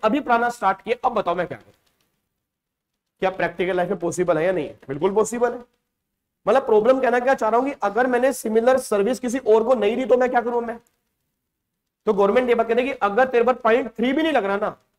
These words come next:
तो फिर जा rule thirty और थर्टी वन के पास जा, वो तेरी value निकाल। भाई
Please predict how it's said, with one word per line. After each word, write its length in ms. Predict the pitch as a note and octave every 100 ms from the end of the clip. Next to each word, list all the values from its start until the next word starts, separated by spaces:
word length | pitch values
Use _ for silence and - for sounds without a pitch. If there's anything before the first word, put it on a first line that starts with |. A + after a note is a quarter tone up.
| _ F3+
तो 40 |
फिर 220 | G3 G3
जा 200 | D3+ D#3 G3 A#3+ - _ _ _
rule 280 | F3 F#3+ G3 - _ F3+
thirty 520 | F3+ F3+ B3+ C#4 C4 _ _ -
और 180 | G3 G3
थर्टी 240 | F#3 G3
वन 200 | F#3 F3+
के 100 | F3+
पास 260 | F#3 E3 D#3
जा, 100 | E3+
वो 260 | F3+ D3 D#3+
तेरी 160 | D#3
value 220 | C#3 B2+ C3
निकाल। 240 | - _ _ _ _ _ _ _ _ _ _ _ _ _ _ _ _ _
भाई 120 | E3+